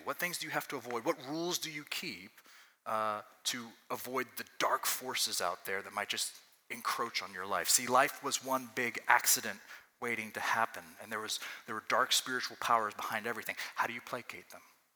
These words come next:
How do you live just so? Do you not step on that thirteenth rung of a ladder?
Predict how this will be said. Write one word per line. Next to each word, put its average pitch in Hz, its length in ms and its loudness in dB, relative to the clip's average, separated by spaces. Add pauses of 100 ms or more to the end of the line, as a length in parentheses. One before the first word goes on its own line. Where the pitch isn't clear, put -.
How - 140 -2
do 127 60 -6
you 127 140 -12
live 117 280 -6
just - 340 0
so? 107 120 -4 (1120)
Do 110 60 -12
you 107 60 -8
not 120 200 4 (600)
step - 280 2
on 107 60 -4
that 104 220 -2
thirteenth 123 440 -6
rung 110 200 -2
of 95 80 -8
a 101 40 -6
ladder? 98 320 0